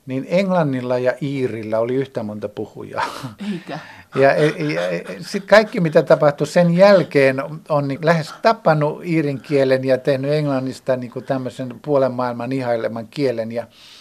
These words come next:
Speaker 1: eihän sitä kukaan ole siinä vaiheessa.
Speaker 2: Mut et me ei
Speaker 1: Voi
Speaker 2: voida,
Speaker 1: noin.
Speaker 2: mut et mitä vaan voi tapahtua tällä sun opillasta, jos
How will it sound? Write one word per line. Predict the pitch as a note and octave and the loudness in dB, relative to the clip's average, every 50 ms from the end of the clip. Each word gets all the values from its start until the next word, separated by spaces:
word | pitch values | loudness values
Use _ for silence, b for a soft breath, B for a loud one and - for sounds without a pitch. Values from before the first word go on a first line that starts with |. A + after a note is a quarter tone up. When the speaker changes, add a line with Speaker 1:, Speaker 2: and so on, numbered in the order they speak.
| B B B B B B _ | B B B B B B _
Speaker 1:
eihän | - D3 C#3+ C3 | -6 -4 -4 -4
sitä | C3+ E3 E3 - | -6 -8 -10 -10
kukaan | - - C#3+ C3 - C3+ B2+ A#2+ A#2+ | -10 -10 -12 -6 -4 -4 -2 0 -2
ole | B2 B2+ | -4 -4
siinä | - - - D#3 D3 C#3+ B2 | -4 -6 -4 -2 0 0 0
vaiheessa. | A2 A2 B2 A2 A2+ B2+ - - - - - _ _ b b b b | 0 -2 -4 -4 -8 -12 -14 -16 -20 -20 -20 _ _ b b b b
Speaker 2:
Mut | G3 G#3 G#3 | -14 -12 -12
et | G3+ - | -8 -6
me | A#3 G#3+ | -6 -6
ei | G3 | -4
Speaker 1:
Voi | G3 G#3 B2+ | -4 -4 -4
Speaker 2:
voida, | - - C3+ B2+ | -2 0 -2 -2
Speaker 1:
noin. | B2+ B2 A2+ G#2+ - | -2 -4 -10 -10 -8
Speaker 2:
mut | - A#3 A3+ | -10 -8 -6
et | A3+ | -6
mitä | C4 F4 - G#3 G#3 | -8 -6 -6 -6 -6
vaan | C4 C#4 - G3+ F#3+ | -6 -6 -6 -6 -6
voi | G3 G#3 | -8 -8
tapahtua | G#3 - F4 F4 - E3 - - - D#3+ D3+ | -8 -8 -10 -8 -8 -10 -12 -10 -12 -12 -10
tällä | - - F3 F3 | -8 -8 -8 -8
sun | F3 G#3 G3+ F3+ F3 | -8 -8 -10 -8 -8
opillasta, | E3 E3 - E3 D#3+ - E3 - - D#3+ | -10 -10 -10 -10 -12 -12 -14 -12 -10 -10
jos | E3 D#3+ - - | -10 -10 -12 -16